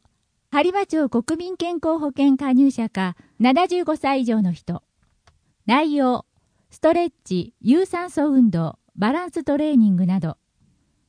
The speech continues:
持ち物、上靴、飲み物。費用、千五百円。申し込み問い合わせ。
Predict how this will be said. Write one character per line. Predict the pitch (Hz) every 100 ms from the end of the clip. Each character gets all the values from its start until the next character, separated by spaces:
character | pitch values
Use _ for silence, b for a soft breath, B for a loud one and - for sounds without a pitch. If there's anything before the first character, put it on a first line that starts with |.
| _ 226
持 | 254
ち | -
物、 | 320 262 196 175 _ _ _ _
上 | 208 262 320
靴、 | 277 - 226 - _ -
飲 | 214
み | 277
物。 | 285 214 170 - _ _ _ _ _ _ _ _ _ _ _ _ _ _
費 | - 339
用、 | 269 214 - _
千 | - 359 359
五 | 254
百 | 226 247 226
円。 | 202 170 - _ _ _
申 | 196 269 339
し | -
込 | - 285
み | 269
問 | - 247 247
い |
合 | 247
わ | 240
せ。 | 240 202 196